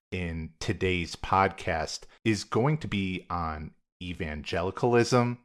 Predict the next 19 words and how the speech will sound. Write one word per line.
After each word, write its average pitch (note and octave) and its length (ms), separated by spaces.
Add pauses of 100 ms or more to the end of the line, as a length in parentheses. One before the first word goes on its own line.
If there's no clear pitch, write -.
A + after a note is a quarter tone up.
(140)
and F#2 400 (240)
religious G2 800 (220)
exceptionalism. - 1300 (640)
And G#2+ 460 (180)
I'm B2 180
going C3+ 280
to G#2 260 (160)
also G#2 720 (180)
talk - 320
about E2 540 (280)
the E2+ 480
century-old B2 1700
conflict E2 960 (140)
between F#2 480
the E2+ 320 (120)
Israelis G#2 960 (140)
and F#2 180
the - 80
Palestinians. - 1160